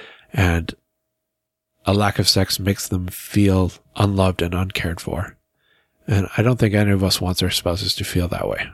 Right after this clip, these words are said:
So that's it for this week's show. Uh, I want you to check out our blog. We've got a survey running right now with a giveaway. I'm giving away a Lilo Ida,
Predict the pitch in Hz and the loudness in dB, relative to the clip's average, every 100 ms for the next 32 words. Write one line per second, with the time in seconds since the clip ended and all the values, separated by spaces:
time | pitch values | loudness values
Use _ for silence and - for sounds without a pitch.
0 | _ _ _ - 139 135 127 147 147 123 | _ _ _ -2 0 2 2 0 0 2
1 | 120 113 - 101 - - - - 165 170 | 2 0 0 -2 -4 -8 -4 0 2 0
2 | - _ _ _ - 101 95 92 - _ | -4 _ _ _ -4 0 0 -2 -6 _
3 | _ - 131 131 107 101 - - 143 135 | _ 0 0 2 2 2 0 0 2 2
4 | 104 107 98 131 120 139 143 - 117 113 | 2 0 0 0 2 2 0 -2 0 2
5 | 113 95 - - 131 139 135 131 131 135 | 2 0 -2 -2 0 2 2 2 0 0
6 | 123 123 107 113 131 123 - 104 98 - | 0 0 0 0 2 0 0 0 0 -6
7 | 104 117 123 139 139 143 - 117 123 120 | -4 0 2 2 2 0 -2 0 2 2
8 | 113 120 110 107 110 110 104 98 90 98 | 0 2 2 2 2 2 0 -2 0 0
9 | 117 120 113 - 101 101 92 | 2 2 0 0 0 2 0